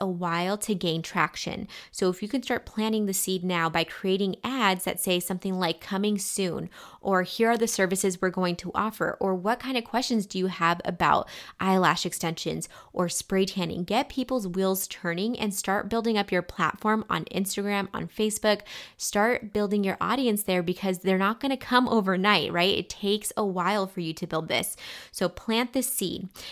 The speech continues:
Now, if you're ready and you have your equipment, you're ready to practice on people, I highly, highly recommend reaching out to people that are influencers in your area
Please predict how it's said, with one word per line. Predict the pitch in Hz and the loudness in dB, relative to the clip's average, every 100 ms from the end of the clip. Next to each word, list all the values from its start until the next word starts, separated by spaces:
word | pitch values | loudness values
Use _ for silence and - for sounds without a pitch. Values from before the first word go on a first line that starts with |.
| - - | -10 0
Now, | 214 208 208 | 2 4 4
if | - 220 214 | 4 2 2
you're | 214 311 | 0 0
ready | 294 202 185 208 277 - | 0 0 0 0 -2 0
and | 196 | 2
you | 185 | 2
have | 180 190 | 0 2
your | 254 | 2
equipment, | 254 - 214 196 202 | 2 -2 -2 0 -2
you're | 190 170 | -2 0
ready | 175 190 | 2 2
to | 214 | 0
practice | - 196 202 208 | -2 -2 -2 -2
on | 190 | -2
people, | 175 170 170 170 160 175 _ _ _ _ - - | -2 -4 -2 0 0 -4 _ _ _ _ -14 -6
I | 202 | -6
highly, | 202 - 190 196 208 233 247 | -4 -2 0 2 2 0 -2
highly | 214 196 190 196 | 0 0 2 2
recommend | 180 180 190 175 165 202 - - - - - | 2 0 0 0 0 -2 -6 -14 -20 -18 -6
reaching | 180 214 226 277 240 | 0 2 2 -2 -2
out | - 185 185 - | -2 0 0 -2
to | 208 | -6
people | 190 - 185 208 220 | -6 -6 -4 -2 -2
that | 202 185 175 - | 0 2 2 0
are | 175 175 | -2 -2
influencers | - 202 - 226 233 226 233 208 | -2 -2 0 2 2 2 0 2
in | 196 | 0
your | 196 - | 2 0
area | 185 180 180 180 175 | -2 0 0 0 -2